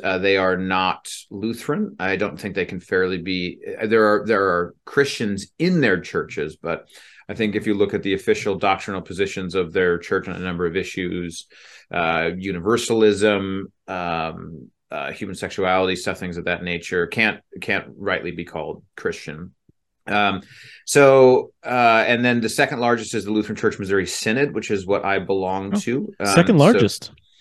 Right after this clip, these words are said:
Speaker 1: we are the second
Speaker 2: Wow.
Speaker 1: largest. Yeah. I mean, so we're the largest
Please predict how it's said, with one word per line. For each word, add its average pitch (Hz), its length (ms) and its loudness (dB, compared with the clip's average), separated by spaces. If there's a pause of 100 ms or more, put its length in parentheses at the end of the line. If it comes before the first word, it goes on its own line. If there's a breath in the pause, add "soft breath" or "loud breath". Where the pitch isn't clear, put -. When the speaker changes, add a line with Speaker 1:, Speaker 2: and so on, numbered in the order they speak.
(220 soft breath)
Speaker 1:
we 107 80 2
are 104 100 6
the 104 60 0
second 113 400 0
Speaker 2:
Wow. 104 60 -4
Speaker 1:
largest. 104 640 0
Yeah. 90 380 0 (360 soft breath)
I - 40 -4
mean, 135 160 6
so 135 140 6
we're 127 160 8
the 127 100 6
largest 131 800 4